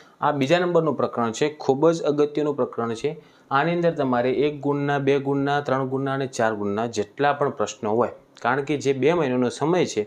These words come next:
એ ફક્ત તમારે ચાર પ્રકરણ ઉપર, અ, તમારે સમયનો ઉપયોગ કરવાનો છે. આ ચાર જ પ્રકરણ છે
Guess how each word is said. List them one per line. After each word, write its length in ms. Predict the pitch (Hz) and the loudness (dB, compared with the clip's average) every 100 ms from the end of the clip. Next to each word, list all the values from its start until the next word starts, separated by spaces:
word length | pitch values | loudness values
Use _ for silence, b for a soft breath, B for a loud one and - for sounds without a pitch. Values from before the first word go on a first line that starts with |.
| B B B 147 | B B B -2
એ 40 | |
ફક્ત 300 | 135 143 165 | -2 -2 -4
તમારે 260 | 147 147 151 160 B B _ | 0 0 0 -4 B B _
ચાર 220 | - 143 131 | 2 4 4
પ્રકરણ 260 | 143 - 139 123 | 0 0 -2 0
ઉપર, 200 | - 139 - - _ _ _ _ - | 0 0 -4 -20 _ _ _ _ -8
અ, 220 | 113 110 107 | -2 -2 0
તમારે 320 | 127 131 147 | 2 2 0
સમયનો 520 | 147 - 123 127 131 160 | -2 0 2 2 2 0
ઉપયોગ 240 | 131 117 120 | 0 0 0
કરવાનો 380 | 113 104 104 113 | 0 2 0 -2
છે. 160 | - 85 - _ - | -4 -8 -10 _ -4
આ 120 | 127 - | -4 2
ચાર 180 | 139 175 | 4 4
જ 100 | 185 | 2
પ્રકરણ 380 | - 139 139 131 | 0 0 -2 -2
છે 180 | - | 2